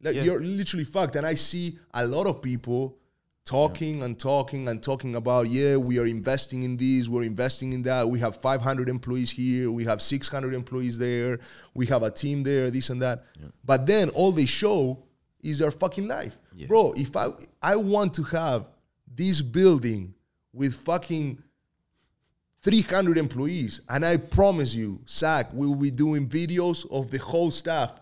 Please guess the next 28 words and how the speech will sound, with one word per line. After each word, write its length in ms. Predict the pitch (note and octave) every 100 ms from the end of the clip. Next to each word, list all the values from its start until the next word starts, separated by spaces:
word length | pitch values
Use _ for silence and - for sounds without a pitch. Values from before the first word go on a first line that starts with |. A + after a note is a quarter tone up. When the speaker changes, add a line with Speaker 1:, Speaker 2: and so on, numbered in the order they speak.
| -
Speaker 1:
every 400 | D#3 D#3 C#3+ D3
fucking 400 | - C#3 C#3 A#2+
day, 240 | B2 G#2+ -
because 320 | C#3 E3 D3+
those 200 | F3+ F#3+
are 120 | F3+
things 240 | C#3 F3+ F3
that 180 | C#3 C#3
you 60 |
should 200 | D#3 C#3
show 300 | - - F3+
because 240 | D3 B2+ B2
you 60 |
are 60 | B2+
proud 400 | - D3+ E3 A#2+
of. 160 | F#2 - _
Speaker 2:
Yeah. 100 | D#2 C#2+ _
Speaker 1:
The 100 | A#2+
same 220 | F3 F3
thing 240 | E3+ F#3
with 100 | E3+ D3+
the 60 |
warehouse. 540 | D#3 F#3 C#3 G#2+ F#2+ - _ _ _ _
We 160 | A#2+ B2+
loaded 420 | A#2+ B2 E3+ F3
up 160 | F3+ D#3+
the 80 | D#3
warehouse. 580 | E3 F#3 F#3 G3 F#3+